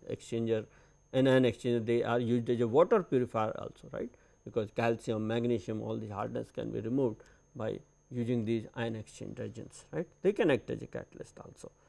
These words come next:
So, weak acid, weak base, strong acid, strong base or a different combinations of these kind of ion exchange reagents are available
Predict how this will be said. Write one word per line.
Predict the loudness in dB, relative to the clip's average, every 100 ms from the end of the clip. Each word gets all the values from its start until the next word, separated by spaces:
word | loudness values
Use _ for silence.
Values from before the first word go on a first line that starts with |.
| _
So, | -2 2
weak | 4 4 8
acid, | 8 8 2 6
weak | 4 6
base, | 4 4 2
strong | 2 6 8
acid, | 6 4 -2 -4
strong | 2 4 6
base | 8 6 4 -14 2
or | 8 8
a | 8
different | 6 4 2 4
combinations | 8 10 10 10 8 4 2 -10 _
of | -2 2
these | 2 2
kind | 0 -2 0
of | -2 -2
ion | -4
exchange | -6 -6 -8 -6
reagents | -6 -6 -8
are | -6 -4
available | 0 4 10 10 10 4